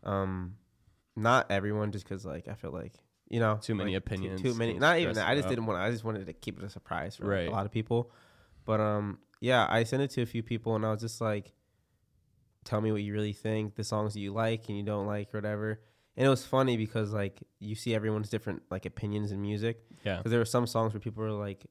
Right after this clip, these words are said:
Speaker 1: "Oh, like, I like it, but I could, you know, I probably, just being honest, I might not listen to it. It might be a skip
Speaker 2: Mm.
Speaker 1: for me." And then that song that someone, one person said was a skip,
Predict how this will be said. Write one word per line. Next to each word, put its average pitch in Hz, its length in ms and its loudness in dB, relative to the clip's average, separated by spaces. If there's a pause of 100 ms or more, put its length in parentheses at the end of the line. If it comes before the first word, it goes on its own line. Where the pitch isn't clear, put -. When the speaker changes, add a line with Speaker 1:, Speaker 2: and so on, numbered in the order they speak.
Speaker 1:
"Oh, 151 220 2
like, 113 220 0
I 95 100 0
like 113 260 2
it, 110 180 -2
but - 240 -4
I 95 120 -6
could, - 340 -8
you 95 100 -6
know, 87 100 -4
I 95 100 -2
probably, 101 420 0 (160)
just 113 220 0
being 107 160 -2
honest, 104 260 0
I 104 40 -2
might 101 160 2
not 95 180 -2
listen 101 240 -4
to 107 120 -4
it. 98 60 0
It 98 60 -2
might 95 160 -2
be 101 100 -10
a - 20 -4
skip 95 280 -4
Speaker 2:
Mm. 87 40 -10
Speaker 1:
for 110 100 0
me." 120 260 0 (340)
And 110 140 0
then 107 140 2
that 107 180 2
song 104 260 2
that 104 140 -6
someone, 107 380 -2
one 127 160 4
person 127 220 0
said 127 160 -2
was 127 100 0
a 123 60 -2
skip, 151 380 -2